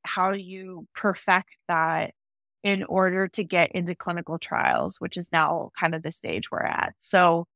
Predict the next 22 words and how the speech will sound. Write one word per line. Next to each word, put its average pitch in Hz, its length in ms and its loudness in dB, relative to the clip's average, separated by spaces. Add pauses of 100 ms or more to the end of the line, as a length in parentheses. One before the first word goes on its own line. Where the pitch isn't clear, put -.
(280)
we're 190 120 2
doing 208 280 6
clinical 190 420 2
trials 180 460 2
with 180 120 -12 (100)
McMaster 180 640 0
University 175 680 -2
on 170 100 -2
endometriosis 165 1300 0
and 165 560 0 (540)
Grand 196 240 6
River 196 220 4
Cancer 175 420 0
Center, 165 400 0
my 165 200 0
own 165 140 0
cancer 160 380 -6
center, 160 540 -2 (400)
um, 170 340 0 (260)
in 180 220 2
pelvic-based 160 680 2
cancers, - 800 -2